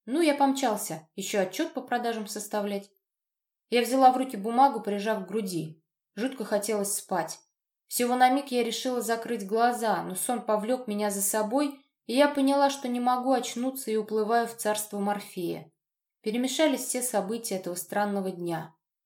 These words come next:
И только голос Пантелеймона звучал в голове. Акция на любовь и бонус на удачу. Проснулась я довольно скоро, взглядом обвела больничную палату.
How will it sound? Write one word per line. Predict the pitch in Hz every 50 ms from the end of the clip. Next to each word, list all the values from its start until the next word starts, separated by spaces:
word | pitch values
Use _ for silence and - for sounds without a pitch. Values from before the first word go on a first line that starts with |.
| _ _
И | - 196
только | 233 233 226 226 226
голос | 214 202 240 240 233 220 226
Пантелеймона | - - 220 214 202 - 226 220 233 233 233 233 233 214 185 170 165
звучал | 165 175 180 196 190 - 196 185 175
в | 170 170
голове. | 170 190 190 196 202 202 196 175 160 151 160 - _ _ _ _ _ _ _ _ _ _ _
Акция | 196 247 277 277 - - - 226 226 214
на | 190 175
любовь | 170 165 160 165 190 247 294 285 - - _
и | _ 185
бонус | 160 160 180 208 233 240 - - -
на | 202 196
удачу. | 190 175 175 175 165 - - - - _ _ _ _ _ _ _ _ _ _ _ _ _ _ _ _ _ _ _ _ _ _ _ _ _ _ _ _ _ _ _ _
Проснулась | - 214 240 254 254 - 320 370 392 381 339 - - 254
я | 277 302
довольно | 254 269 247 262 277 277 269 262
скоро, | 254 - - - - 208 190 190 190 190 185 185 - -
взглядом | - 196 190 190 254 269 294 277 233 226 208 202
обвела | 190 175 180 196 208 226 233 208
больничную | 190 202 196 202 202 196 196 - - 190 185 180
палату. | - 196 196 214 247 269 294 285 294 - 254 233 214